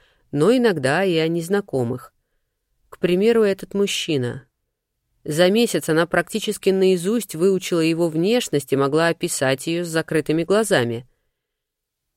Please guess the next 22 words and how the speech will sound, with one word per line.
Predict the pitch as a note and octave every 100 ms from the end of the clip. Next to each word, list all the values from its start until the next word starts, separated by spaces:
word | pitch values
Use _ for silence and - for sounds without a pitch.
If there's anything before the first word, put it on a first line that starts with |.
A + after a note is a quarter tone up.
| _
Эта | - C4
способность | C4+ A3+ - C4+ A3+ F#3+ -
Оле | - A#3+ B3+ F#3 D3+ -
передалась | D#3+ E3 E3 F#3+ -
от | F#3+
матери. | G3 F#3+ E3+ B2+ A#2+ - _ _ _ _ _ _ _ -
Та, | D#3 G#3+
как | A#3+ F#3
утверждал | D3+ - C#3+ C#3 D#3 E3+
отец, | C#3 - C#3+ F#3+ - - _
тоже | - A#3+ A3 F#3
видела | D#3+ C#3+ C#3 C3+
вещие | C#3 C#3+ - C#3
сны. | C3 - C3 B2 B2+ _ _ _ _ _ _ _ _
Правда, | - A#3+ A#3 A3+ G#3+ E3+
не | G3
только | F#3+ G#3+ G3 F3+
смерти, | - F#3+ A#3 B3 - A#3+ A3+ F3+
но | F#3
и | E3+
важные | D#3+ F3+ G#3 G#3 G3+
события — | - G3 E3+ D#3 - D3